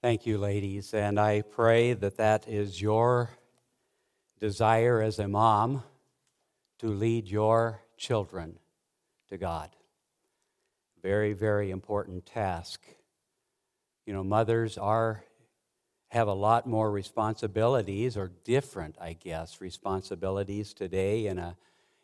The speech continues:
in a world that's gone crazy, it, it appears. Uh, sometimes we wish that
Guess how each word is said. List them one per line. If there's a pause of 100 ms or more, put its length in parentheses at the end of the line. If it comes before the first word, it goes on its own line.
in
a
world
that's
gone
crazy, (760)
it,
it
appears. (680)
Uh,
sometimes
we
wish
that